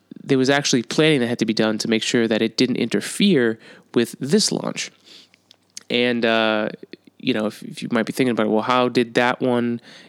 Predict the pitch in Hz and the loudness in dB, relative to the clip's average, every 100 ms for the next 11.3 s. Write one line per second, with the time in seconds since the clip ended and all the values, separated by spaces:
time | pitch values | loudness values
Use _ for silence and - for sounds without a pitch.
0 | _ 123 117 113 110 123 127 123 120 117 | _ 0 0 0 2 2 4 2 2 0
1 | - - 117 117 135 127 123 120 120 - | -2 -4 -2 0 2 2 2 0 0 -2
2 | - - 117 104 123 160 156 143 143 - | -4 -4 -4 -2 0 2 2 2 0 -8
3 | - - - - 143 143 113 - - 131 | -20 -20 -20 -4 0 2 0 -2 0 0
4 | 123 143 139 131 123 120 117 _ _ _ | 2 2 2 2 2 2 0 _ _ _
5 | _ _ - 127 127 127 123 - 117 113 | _ _ -4 0 2 2 2 0 0 0
6 | 110 110 107 - _ _ - 107 104 107 | 0 -2 -4 -8 _ _ -10 -6 -4 -4
7 | - 117 127 123 120 117 110 107 - - | -4 0 2 2 2 2 2 0 -2 -4
8 | 120 120 120 - 120 113 117 160 156 147 | 0 2 2 0 0 2 2 2 2 2
9 | 139 135 135 - 117 113 123 123 123 120 | 2 2 0 0 0 0 0 2 2 0
10 | 113 107 - 117 113 - 113 110 107 110 | -2 -4 -2 -2 -2 0 0 0 0 -4
11 | - 107 104 | 0 0 0